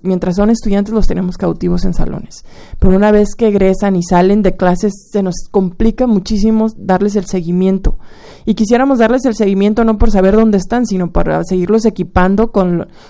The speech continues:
con todas las habilidades que necesitan para el mercado laboral, para sus comunidades, para integrarse,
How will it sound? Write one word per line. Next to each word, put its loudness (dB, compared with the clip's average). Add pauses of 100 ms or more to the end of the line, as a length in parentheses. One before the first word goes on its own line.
(120)
con -2
todas 0
las -2
habilidades -2
que -4
necesitan -2
para 2
el 0
mercado 0
laboral, -4
para -2
sus -6
comunidades, -4
para -2
integrarse, -6